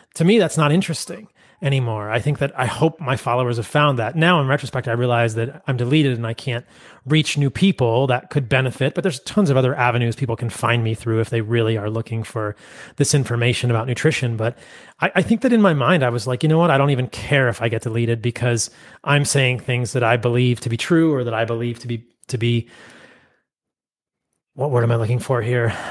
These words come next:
Saying things that I believe to be, um, insightful or connecting dots that are important for me to express. And if that gets me deleted, then so be it. I think I'm having a few,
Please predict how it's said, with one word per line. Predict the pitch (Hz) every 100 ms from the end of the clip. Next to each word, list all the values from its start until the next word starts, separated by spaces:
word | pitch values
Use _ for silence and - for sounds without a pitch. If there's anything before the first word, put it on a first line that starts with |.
| - -
Saying | 175 165
things | 156 143
that | 139
I | 135 135
believe | 131 127 131
to | - 120
be, | 123 120 117 - - - _ -
um, | 110 107 107 117 -
insightful | 143 - 160 160 -
or | 147 147 170 113
connecting | - 135 131 135 123
dots | 131 127 127 -
that | 131
are | 117
important | 139 123 - 180 160
for | 165
me | 139
to | 135
express. | 127 - 139 170 -
And | 135
if | 113
that | 151 139
gets | 151 147
me |
deleted, | 139 131 135 127
then | 113
so | - 131 110
be | 123 117
it. | 110 _ - - -
I | 180
think | 208
I'm |
having | 156 160 147
a |
few, | - 139 139 123